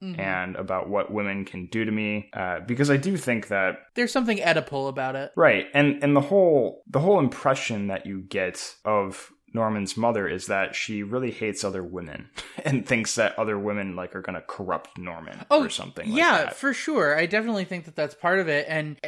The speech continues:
Speaker 1: and you, you get that in the fact that the other people that Norman had killed were all women before Marion. So the idea that someone could come along and take Norman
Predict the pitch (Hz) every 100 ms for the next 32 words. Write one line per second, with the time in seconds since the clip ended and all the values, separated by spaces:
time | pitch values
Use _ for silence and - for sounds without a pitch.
0 | 156 - 180 175 170 165 - - 170 185
1 | 160 196 196 170 156 151 151 143 147 -
2 | 151 139 156 151 139 156 156 160 151 143
3 | - 160 151 147 143 139 143 143 139 135
4 | 135 127 156 147 127 127 127 127 127 127
5 | 127 127 127 131 135 - 185 175 131 127
6 | 127 127 104 123 143 - 135 123 143 139
7 | 185 185 180 185 214 208 190 185 - -
8 | 196 196 180 175 190 165 - 190 180 165
9 | 160 165 160 160 151 139 - 175 160 151
10 | 147 151 156 156 151